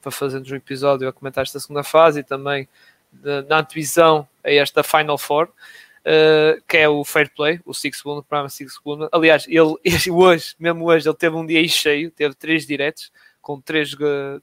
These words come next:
dois jogadores e um treinador, e por isso, lá está, conversas sobre este, lá está, já conversas sobre isto, de, do playoff, e também que ele convidou a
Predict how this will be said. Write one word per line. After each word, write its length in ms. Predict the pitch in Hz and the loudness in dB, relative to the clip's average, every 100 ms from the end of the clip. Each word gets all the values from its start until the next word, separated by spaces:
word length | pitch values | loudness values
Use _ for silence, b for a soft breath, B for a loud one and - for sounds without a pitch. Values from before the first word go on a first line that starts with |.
| _ | _
dois 220 | 175 175 | 0 2
jogadores 380 | 160 165 170 151 | 2 2 2 -2
e 40 | |
um 60 | 156 | -10
treinador, 520 | 151 156 151 143 165 214 b b b | -10 -8 -8 -8 -10 _ b b b
e 60 | _ | _
por 140 | _ | _
isso, 400 | 170 175 - - _ _ | -8 -8 -10 -16 _ _
lá 60 | |
está, 240 | 156 - 143 | -2 0 -4
conversas 560 | - 160 165 156 156 | -4 0 0 0 -4
sobre 320 | - 170 160 165 | -4 -4 0 -2
este, 260 | 156 - | -4 -10
lá 220 | 156 143 | -8 -2
está, 340 | 151 - 147 135 | -2 0 -2 -2
já 500 | - 170 170 160 160 | 2 4 6 4 0
conversas 420 | - 160 160 - 147 | -10 -4 -4 -4 -8
sobre 300 | - 147 185 | -8 -6 -8
isto, 200 | - _ | -8 _
de, 300 | 139 135 131 | -10 -10 -12
do 80 | 135 | -10
playoff, 380 | 151 156 165 - | 0 2 0 -4
e 160 | 208 202 | -4 -2
também 380 | 185 170 180 185 B B _ | -2 -2 -4 -6 B B _
que 100 | 160 | -4
ele 480 | 156 156 156 151 147 | 0 0 0 -2 -8
convidou 500 | 160 156 151 156 151 | -10 -8 -4 -2 0
a 140 | 147 | -4